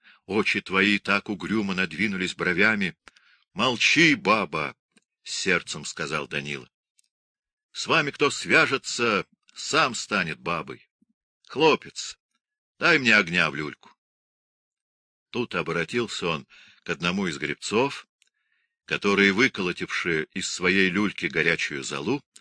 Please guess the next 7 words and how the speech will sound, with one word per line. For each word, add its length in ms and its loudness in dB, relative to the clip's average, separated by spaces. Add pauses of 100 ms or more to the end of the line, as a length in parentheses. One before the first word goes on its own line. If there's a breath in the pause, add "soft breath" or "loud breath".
(540 soft breath)
стал 320 -2
перекладывать 680 0
ее 220 2
в 80 -4
люльку 440 -2
своего 500 -6
пана. 460 -10